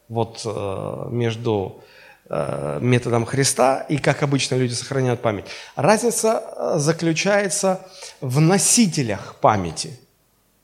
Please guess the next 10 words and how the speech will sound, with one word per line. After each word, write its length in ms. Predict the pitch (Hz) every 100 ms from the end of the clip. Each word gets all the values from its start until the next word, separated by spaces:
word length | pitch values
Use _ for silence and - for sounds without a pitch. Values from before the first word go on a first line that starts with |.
| _ - - -
Когда 300 | 165 196 262
человек 420 | 262 233 220 233
хочет 460 | - 220 214 - -
что-то, 920 | - - 214 208 196 175 165 - -
э, 360 | - - - 156
записать, 640 | 139 175 - 165 - 240
чтобы 260 | - 196 180
запомнить, 640 | 156 214 196 156 113 95
сохранить 500 | - 147 160 170 165
память, 340 | - 139 185